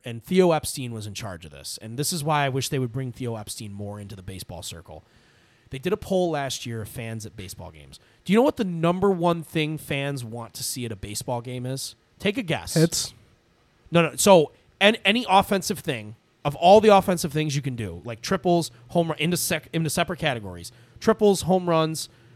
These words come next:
Speaker 1: singles, walks. Take a guess what the number one thing is that pe-,
Speaker 2: For,
Speaker 1: fans wanna
Speaker 2: for
Speaker 1: see.
Speaker 2: me, it'd be home runs, so I'm just gonna say that.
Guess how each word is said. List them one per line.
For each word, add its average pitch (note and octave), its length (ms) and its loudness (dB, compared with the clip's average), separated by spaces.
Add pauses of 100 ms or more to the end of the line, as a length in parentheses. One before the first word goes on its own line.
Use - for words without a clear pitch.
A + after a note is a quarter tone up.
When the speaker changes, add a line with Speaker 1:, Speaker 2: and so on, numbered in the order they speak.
(200)
Speaker 1:
singles, D#3+ 720 2 (400)
walks. D#3+ 540 4 (220)
Take A3 140 4
a A#3 60 -2
guess G#3 240 4
what F3+ 80 -4
the D#3 80 -4
number D#3 300 0
one D#3 240 0
thing C#3 180 -4
is B2 220 -6
that A#2+ 160 -12
pe-, C3+ 80 -8
Speaker 2:
For, - 60 -14
Speaker 1:
fans B2+ 300 -2
wanna A2+ 200 -8
Speaker 2:
for F3 60 2
Speaker 1:
see. F3 80 0
Speaker 2:
me, E3+ 140 0
it'd D#3+ 120 -2
be D#3 140 2
home C#3+ 260 0
runs, C#3+ 320 -2
so D#3+ 60 -4
I'm C#3+ 40 -6
just C#3+ 140 -6
gonna C3 100 -4
say C#2 200 -8
that. C#2 280 -12